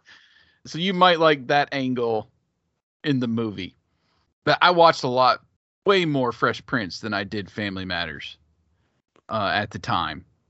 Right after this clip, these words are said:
I mean, I watched whole seasons of The Fresh Prince, and I don't remember sitting through an entire season of Family Matters,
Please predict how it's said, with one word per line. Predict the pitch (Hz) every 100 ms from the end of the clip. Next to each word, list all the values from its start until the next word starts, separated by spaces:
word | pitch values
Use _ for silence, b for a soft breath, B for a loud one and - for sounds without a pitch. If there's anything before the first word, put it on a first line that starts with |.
| _ _ _ _ _ _
I | 120
mean, | 117
I | 120
watched | 143 147 -
whole | 151 123
seasons | - 139 131 113 104
of | 101
The | 95
Fresh | - 107 95
Prince, | - 117 92 - - -
and | 110 104 87 -
I | 143
don't | 160
remember | 117 113 104
sitting | 143 90 95
through | 113
an | 98
entire | 92 117 95
season | - 110 98 90
of | 85
Family | 110 98 90
Matters, | 87 85 80 78